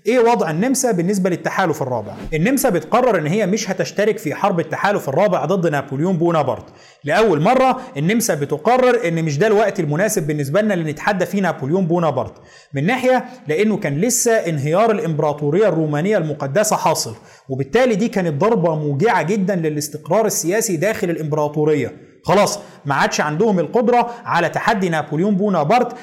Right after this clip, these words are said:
او على حشد قوات ضخمة لمواجهته. ومن ناحية تانية لأن قوات نابليون بونابرت كانت لا تزال موجودة في ألمانيا، وبالتالي نابليون بونابرت كان عنده القدرة على إن هو يحرك القوات دي بمنتهى السرعة في اتجاه الحدود النمساوية ويخترق النمسا مرة تانية.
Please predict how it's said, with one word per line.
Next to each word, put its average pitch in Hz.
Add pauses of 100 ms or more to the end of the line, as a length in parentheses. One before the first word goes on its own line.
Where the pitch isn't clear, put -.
(120)
او 202
على 156
حشد 202
قوات 165
ضخمة 202
لمواجهته. 160 (360)
ومن 135
ناحية 180
تانية 262 (160)
لأن 190
قوات 190
نابليون 160
بونابرت 175
كانت 156
لا 185
تزال 175
موجودة 160
في 175
ألمانيا، 139 (300)
وبالتالي 220
نابليون 165
بونابرت 170
كان 139
عنده 170
القدرة 208
على 151
إن 139
هو 185
يحرك 196
القوات 170
دي 156 (260)
بمنتهى 165
السرعة 233 (160)
في 180
اتجاه 202
الحدود 190
النمساوية 170
ويخترق 190
النمسا 185
مرة 202
تانية. 139